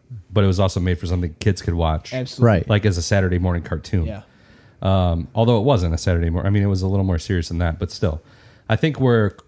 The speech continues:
Speaker 1: where Rebels separated itself was, it was definitely, I mean, while it was still considered, you know, probably an older kids show,
Speaker 2: Yeah.
Speaker 1: it was definitely more
Speaker 2: It was definitely P G thirteen.
Speaker 1: Yeah, it was,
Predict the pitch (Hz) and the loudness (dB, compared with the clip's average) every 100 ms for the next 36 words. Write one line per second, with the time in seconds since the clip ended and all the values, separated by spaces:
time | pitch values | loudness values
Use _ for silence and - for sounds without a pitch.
0 | _ - 131 101 101 117 120 101 - 104 | _ -4 0 2 4 4 2 2 0 0
1 | 104 98 90 90 - 95 87 - 92 87 | 2 2 2 -2 0 0 0 0 0 0
2 | 82 104 95 95 85 110 107 104 101 95 | 0 -2 0 0 2 0 2 0 0 0
3 | 92 92 92 85 90 92 87 87 - 104 | 0 0 -2 0 0 0 -2 -4 -2 0
4 | 98 90 98 87 95 90 85 78 - _ | 0 0 -4 -4 -2 0 -2 -4 -12 _
5 | _ _ _ _ _ - 104 90 85 - | _ _ _ _ _ -8 -4 -2 -2 -6
6 | - - 95 95 92 - 107 107 101 101 | -10 -6 -2 0 -2 -2 0 2 4 4
7 | 95 92 90 - - 104 98 92 - - | 4 2 0 -6 -4 0 2 0 -10 -16
8 | - - _ _ _ _ _ _ - 110 | -20 -20 _ _ _ _ _ _ -4 2
9 | 98 101 98 104 98 113 101 101 92 92 | 4 4 4 2 2 2 2 2 2 2
10 | 95 92 85 156 151 139 - 131 123 117 | 4 2 2 -2 -2 -6 -4 -6 -6 -8
11 | 117 107 117 101 101 110 95 87 90 | -10 -12 -12 -14 -2 2 2 0 -4